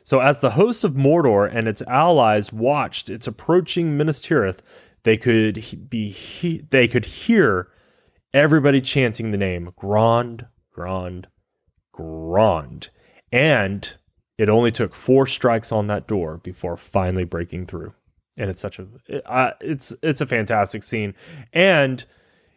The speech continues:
if you, um, it's been a while since I've actually watched the discs version of this movie. If memory serves, this actually served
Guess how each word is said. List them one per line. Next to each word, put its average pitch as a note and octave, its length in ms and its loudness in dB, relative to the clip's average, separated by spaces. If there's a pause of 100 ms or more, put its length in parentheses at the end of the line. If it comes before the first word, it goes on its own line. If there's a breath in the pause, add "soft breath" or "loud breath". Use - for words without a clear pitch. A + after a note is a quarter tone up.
(120)
if C3+ 180 -2
you, B2+ 440 2
um, G#2 540 -2 (680)
it's D3+ 140 -2
been G3+ 180 2
a F#3 40 6
while C3 360 4
since B2+ 240 -4
I've A#2 160 2
actually A#2+ 300 0
watched G#2+ 440 -2
the G#2+ 60 -10
discs - 440 -10
version B2 540 -2
of B2 260 -2
this B2 200 -2
movie. C3 480 -2 (280 soft breath)
If B2 200 -4
memory F3 440 4
serves, B2+ 680 -2
this D#3 240 -2
actually D3+ 400 0
served C#3 360 0